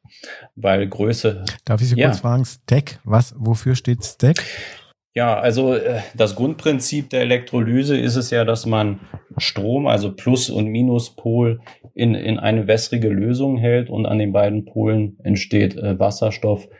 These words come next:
Speaker 1: und Sauerstoff. Und dieses, was man vielleicht noch, äh, aus dem Chemieunterricht früher kennt, wird eben, äh, industriell gemacht in sogenannten Zellen bei uns.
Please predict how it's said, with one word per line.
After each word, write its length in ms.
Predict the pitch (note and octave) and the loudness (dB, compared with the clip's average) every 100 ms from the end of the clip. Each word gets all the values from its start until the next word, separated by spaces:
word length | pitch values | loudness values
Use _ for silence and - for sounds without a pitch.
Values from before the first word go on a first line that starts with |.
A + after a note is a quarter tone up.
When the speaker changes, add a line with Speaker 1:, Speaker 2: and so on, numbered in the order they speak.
| _ - _ | _ -20 _
Speaker 1:
und 340 | G#2 F#2+ F#2+ | 0 0 0
Sauerstoff. 840 | A2 G2 A2 C3+ C#3+ - D#3+ D#3+ - _ _ - - _ | -4 0 2 0 0 -2 -2 -2 -12 _ _ -20 -20 _
Und 260 | A2+ A2+ - | 4 4 2
dieses, 540 | G#2 G#2+ A#2+ C3+ A#2 | -4 -2 0 0 2
was 180 | A2+ A2+ | 2 2
man 140 | A2 | 0
vielleicht 360 | - G#2+ A2+ - | 0 0 0 0
noch, 280 | G#2+ G#2 - | 0 0 -2
äh, 20 | |
aus 460 | G#2 G#2 G#2+ A2 | 0 0 -2 -6
dem 320 | - G#2+ G2+ G2 | -2 0 0 -2
Chemieunterricht 840 | - G#2+ A#2 A2+ G#2+ G#2+ A2 - | -2 0 2 0 2 2 0 -2
früher 380 | _ A2+ A2+ G2+ | _ 2 2 2
kennt, 360 | - A2+ B2+ - - - - | 0 0 -2 -8 -20 -20 -16
wird 360 | G#2+ G2 A2+ A2+ | -4 2 2 0
eben, 420 | - A2 A2+ A2+ | -2 0 2 0
äh, 320 | - G#2+ G#2 | 0 0 2
industriell 960 | G2 - A2+ A#2 A2+ - G#2+ G#2 A#2+ A#2+ | 0 0 2 2 0 -2 0 2 2 2
gemacht 420 | A2+ G2+ A#2+ - | 0 0 -2 -2
in 160 | G2 | -2
sogenannten 640 | G2+ A2 A2+ G#2+ G2+ G2+ G2 | 0 2 2 2 0 0 -4
Zellen 500 | - - G#2+ C3 C#3+ | 0 0 2 0 0
bei 220 | C3+ C3+ | 0 0
uns. 500 | - D3 F3 - - | 0 -2 -2 -8 -16